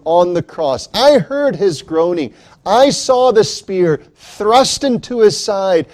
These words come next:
and the blood and water come out. I saw his lifeless body taken down.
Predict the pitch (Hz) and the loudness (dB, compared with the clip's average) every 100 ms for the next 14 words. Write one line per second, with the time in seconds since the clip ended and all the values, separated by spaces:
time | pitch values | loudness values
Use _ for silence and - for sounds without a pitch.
0 | _ 165 175 170 143 208 233 233 202 202 | _ -8 -2 -2 0 2 4 4 2 0
1 | 202 196 - - 220 202 196 165 - _ | 0 -2 -4 -8 -6 -2 0 -2 -4 _
2 | _ - 233 285 294 - - 269 254 170 | _ -4 2 2 2 -2 0 2 4 4
3 | 170 143 180 196 240 - 233 190 - 208 | 2 -4 -2 0 0 0 0 -2 0 0
4 | 208 202 - - 208 - 190 160 175 180 | 2 0 -2 -2 -2 -2 -6 -4 -2 -2